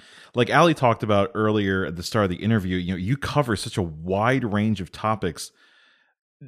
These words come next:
Tell us one or two things that you wish you could have talked about in the book that you didn't get a chance to, or maybe got cut by your, your editor or your publisher or something like that.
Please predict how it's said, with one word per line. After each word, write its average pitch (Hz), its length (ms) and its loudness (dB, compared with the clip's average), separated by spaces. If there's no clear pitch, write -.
Tell 202 280 2
us - 260 -2
one 113 260 2
or 180 80 4
two 151 260 0
things 117 840 0
that 104 220 -4
you 107 100 -2
wish 101 360 0
you 190 80 -6
could 180 160 -6
have 180 120 -8
talked 180 300 -6
about 190 360 -4
in 175 120 -4
the 175 60 -2
book 185 460 -6
that 101 200 -4
you 101 80 -2
didn't 113 280 2
get 113 120 2
a 98 100 0
chance 113 420 -2
to, 113 200 2
or 101 200 -2
maybe 101 580 -2
got - 260 -2
cut - 300 0
by 101 220 2
your, 98 260 -2
your 98 220 -2
editor 98 380 0
or 95 40 -2
your 90 140 -2
publisher 87 500 -6
or 80 60 -8
something 78 300 -10
like 76 200 -14
that. 71 240 -12